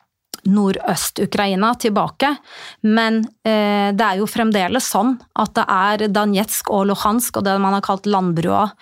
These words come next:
og, og, og Krim, eh, eh, som, som gjenstår å ta, og, og det er, eh, eh, det, det, det tror jeg er en, en, en stor jobb, og så ser vi også, det gjelder liksom å se på alle sider.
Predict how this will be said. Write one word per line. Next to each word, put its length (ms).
og, 640
og, 320
og 180
Krim, 300
eh, 800
eh, 420
som, 280
som 220
gjenstår 500
å 20
ta, 220
og, 240
og 180
det 160
er, 400
eh, 380
eh, 720
det, 180
det, 220
det 140
tror 160
jeg 180
er 140
en, 100
en, 220
en 180
stor 320
jobb, 300
og 460
så 160
ser 240
vi 140
også, 400
det 160
gjelder 180
liksom 160
å 80
se 160
på 80
alle 260
sider. 460